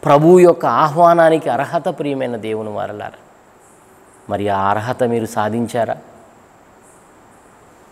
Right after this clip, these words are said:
మీరు అర్హులుగా ఉన్నారా? అయితే ఈ వాక్యాన్ని విన్న మీరు ఇప్పటికైనా సరే, మించిపోయింది లేదు. "దీపం ఉండగానే ఇల్లు చక్కబెట్టుకోమని పెద్దలు చెప్పారు,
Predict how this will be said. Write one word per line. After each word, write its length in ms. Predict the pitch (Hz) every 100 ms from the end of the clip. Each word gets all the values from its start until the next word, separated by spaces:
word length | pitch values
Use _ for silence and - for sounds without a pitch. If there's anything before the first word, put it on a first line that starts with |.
| _ _
మీరు 200 | 131 143
అర్హులుగా 500 | 131 139 151 165 160
ఉన్నారా? 480 | 151 139 143 143 147 - - - - _ _ _ _ _ -
అయితే 400 | 104 101 101 95 - - _ -
ఈ 100 | 113
వాక్యాన్ని 560 | 110 120 - 151 135
విన్న 200 | 127 120
మీరు 360 | 113 117 120 107 - -
ఇప్పటికైనా 580 | 117 - 135 135 123 113
సరే, 340 | - 101 90 - _
మించిపోయింది 640 | 143 160 208 165 175 147 131
లేదు. 280 | 117 95 - - - _ _ _ _ _ _ -
"దీపం 380 | 101 160 156 165
ఉండగానే 520 | 165 185 185 185 180
ఇల్లు 180 | 170 185
చక్కబెట్టుకోమని 880 | 185 165 180 170 165 170 160 151 143
పెద్దలు 340 | 127 113 127
చెప్పారు, 520 | 123 113 - 107 107